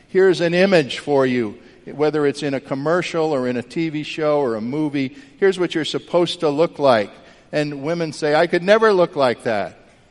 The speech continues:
And they're constantly laboring under this stereotype to think that they're inferior or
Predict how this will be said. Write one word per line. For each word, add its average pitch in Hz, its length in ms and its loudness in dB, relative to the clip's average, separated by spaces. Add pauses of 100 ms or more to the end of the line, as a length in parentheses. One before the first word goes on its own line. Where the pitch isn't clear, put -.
(960)
And 123 140 -10
they're 135 80 -6
constantly 151 880 -2
laboring 139 560 0
under 131 220 -2
this 123 180 -2
stereotype 139 1200 -2
to 110 180 -10
think 156 380 -10
that 123 140 -10
they're 117 220 -4
inferior 123 720 -6
or 104 240 -6